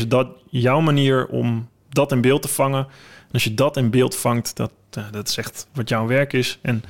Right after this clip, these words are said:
daarmee creëer je iets wat blijkbaar, eh, ja, succesvol is. Want heel v-,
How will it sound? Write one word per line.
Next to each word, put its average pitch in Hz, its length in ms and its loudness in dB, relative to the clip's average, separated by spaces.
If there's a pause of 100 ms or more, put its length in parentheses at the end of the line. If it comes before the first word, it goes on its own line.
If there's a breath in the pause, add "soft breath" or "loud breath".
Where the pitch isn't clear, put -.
(280 loud breath)
daarmee 139 680 2 (1120 soft breath)
creëer 139 340 4
je 143 160 6
iets 135 200 2
wat 120 180 -4
blijkbaar, 113 500 0
eh, 110 320 -4 (180)
ja, 110 180 -4 (240)
succesvol - 540 0
is. 156 120 4
Want 127 140 0
heel 120 140 2
v-, 117 60 -6